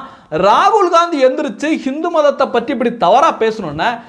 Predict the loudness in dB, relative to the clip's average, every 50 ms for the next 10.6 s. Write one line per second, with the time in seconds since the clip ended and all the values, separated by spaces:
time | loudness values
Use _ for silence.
0 | -20 -20 _ -4 -2 0 2 2 2 2 2 2 2 0 2 0 2 4 4 4
1 | 4 2 0 2 0 0 2 2 0 0 0 2 2 4 4 4 4 2 0 0
2 | -2 -2 -2 -2 -2 -4 -6 -6 -6 -8 -8 -8 -8 -8 -6 -6 -6 -2 2 4
3 | 4 4 4 2 2 0 2 0 0 -2 -2 -4 -4 0 2 2 2 2 2 0
4 | 2 2 2 4 4 2 2 2 -4 -10 -18 -20 -20 -14 -2 0 0 0 0 0
5 | -4 -2 0 0 0 0 2 0 0 0 0 -4 -4 -4 -6 -4 -2 -2 -2 0
6 | 2 2 4 2 2 0 -2 -4 -2 -4 -4 -4 0 2 2 2 2 2 0 -4
7 | 0 0 2 4 4 4 4 4 2 2 2 0 0 -2 -2 -4 -4 -4 -2 -2
8 | 0 -2 -2 -2 -2 0 0 0 0 0 -2 -2 0 0 2 2 2 2 2 0
9 | 0 -2 -2 -6 -18 -20 -20 -20 _ _ -2 -2 0 2 4 4 4 4 4 2
10 | 2 2 2 0 0 0 0 -2 -4 -4 -4